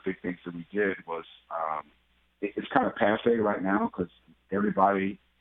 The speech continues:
is working from home. All the teachers, everything is working from home over the internet. But back in the early nineties, it wasn't done. Uh, um, we were one of the first to actually put homework online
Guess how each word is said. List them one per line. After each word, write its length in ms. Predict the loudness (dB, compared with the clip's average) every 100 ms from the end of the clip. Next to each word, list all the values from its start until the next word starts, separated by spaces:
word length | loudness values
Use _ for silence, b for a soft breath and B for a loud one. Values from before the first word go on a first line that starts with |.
| -10
is 100 | -6
working 260 | -2 -2 -2
from 160 | -8 -2
home. 320 | 0 2 0
All 80 | -6
the 80 | -8
teachers, 280 | -14 -14 -16 -20 _ _
everything 280 | -20 -16 -14 -14
is 60 | -16 -12
working 260 | -12 -12 -12
from 100 | -10
home 120 | -10 -12
over 120 | -16
the 100 | -14
internet. 360 | -12 -12 -14 -20 _ -20 -20 _ _ _ -6
But 180 | -4 0
back 240 | 2 2 0
in 100 | -2
the 80 | -2
early 560 | -2 0 2 0 -2 -6
nineties, 560 | -2 0 0 -4 -10 -12 -20 -20 _ _
it 120 | -14 -6
wasn't 360 | -4 -4 -8 -4
done. 300 | -4 -4 -8 _ _ _ -16
Uh, 320 | -12 -10 -10 -12 -18
um, 140 | -20 -18 -4
we 100 | -2
were 160 | -2 -4
one 200 | -8 -10
of 80 |
the 60 | -12 -20 _ _ _ -4
first 260 | -2 -2 -6 -12 -12
to 180 | -8 -6
actually 340 | -6 -6 -10 -12 _ -4
put 140 | -4
homework 460 | 2 0 2 -2 -2
online 720 | -2 0 0 0 -4 -8 -14